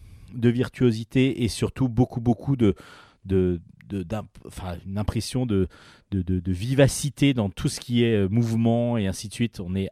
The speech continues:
un petit, on est assez proche du manga par moment et en même temps, le dessin s'en détache aussi. On est vraiment entre le comics, le manga, on est vraiment sur, euh, du Mathieu Rennes pur et c'est un bonheur graphique.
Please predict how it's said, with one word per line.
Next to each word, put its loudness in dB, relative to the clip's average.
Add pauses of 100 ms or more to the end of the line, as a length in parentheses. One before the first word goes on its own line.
un 0
petit, -4
on 0
est -2
assez -2
proche 0
du 0
manga 0
par -2
moment 0
et 0
en 0
même 0
temps, 2
le 2
dessin -2 (280)
s'en 2
détache 6
aussi. 4 (580)
On 4
est 8
vraiment 6
entre 0
le 4
comics, 2
le 2
manga, 0
on -2
est 2
vraiment 0
sur, 0
euh, 2
du -2
Mathieu 4
Rennes 0 (260)
pur 4
et 0
c'est 0
un 0
bonheur 6
graphique. -2